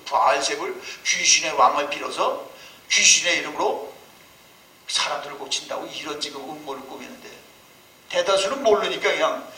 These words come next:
지금 이렇게 리스폰스 하는 거죠. 예. 쭉 그러면서 아주 프랙티컬한 어드바이스를 하죠. 이십사 절 읽겠습니다. "외모로 판단하지 말고 공의롭게 판단하라." 예? 그렇죠. 우리 외모로 판단하죠. 저 사람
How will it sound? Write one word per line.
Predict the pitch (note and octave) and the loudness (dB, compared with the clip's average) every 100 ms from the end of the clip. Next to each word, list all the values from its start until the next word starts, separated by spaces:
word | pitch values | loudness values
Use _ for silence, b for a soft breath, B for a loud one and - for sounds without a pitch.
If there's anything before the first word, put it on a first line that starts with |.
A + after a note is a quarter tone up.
| B | B
지금 | - - | -4 -2
이렇게 | D3+ C3+ - | -4 -6 -6
리스폰스 | C3 - - - C3+ - | -6 -4 -4 -2 -2 -2
하는 | B2+ B2+ | -4 -8
거죠. | B2+ B2+ B2 B2 - - - - - | -12 -14 -14 -18 -20 -20 -20 -20 -20
예. | - - B B B - | -20 -20 B B B -6
쭉 | - A#3 | -2 2
그러면서 | - - - - | 4 4 4 6
아주 | - - - | 6 4 0
프랙티컬한 | - - - - F#3+ F3+ F3+ | 0 0 0 4 8 8 8
어드바이스를 | D#3+ E3 D3+ F#3 - B2+ | 4 2 4 4 2 -2
하죠. | - - | -2 -4
이십사 | - - F3 - - - - - | 0 2 2 2 -10 -4 2 6
절 | D#3+ D#3+ | 6 4
읽겠습니다. | - C#3 - - - - B B B - | 0 0 0 -2 -2 -2 B B B -12
"외모로 | A#2+ B2+ B2+ B2 G#2+ - | -6 -6 -4 -8 -10 -12
판단하지 | - B2+ A#2 G2 - - | -10 -10 -8 -6 -6 -8
말고 | - - - - B B | -10 -12 -16 -20 B B
공의롭게 | - - C3 B2 - - - - - | -12 -10 -8 -10 -14 -14 -16 -18 -14
판단하라." | - - - - - - - - - - - - - - - - - | -10 -8 -8 -8 -6 -4 -4 -6 -10 -18 -20 -20 -20 -20 -20 -20 -20
예? | D#3 - C4+ - - | -18 -18 -18 -20 -20
그렇죠. | - - - - - | -14 -12 -12 -16 -18
우리 | F3 - | -16 -6
외모로 | G3+ A3 G#3+ E3+ | -2 2 2 2
판단하죠. | - - C#3+ C#3+ | -2 -4 -6 -8
저 | D3+ | -10
사람 | D3 D3+ F3 | -10 -8 -10